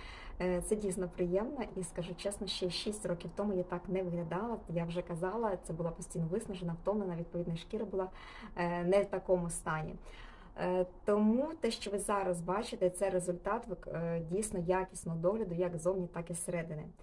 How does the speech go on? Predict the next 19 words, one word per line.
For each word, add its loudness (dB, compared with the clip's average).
І 2
я 6
ніколи 2
не 2
була 2
на 0
косметологічних -4
процедурах, 0
я -2
ніколи 0
не 0
колола 0
собі -6
ботокс. -4
Е, 2
і 0
я 6
дуже 0
рада, -2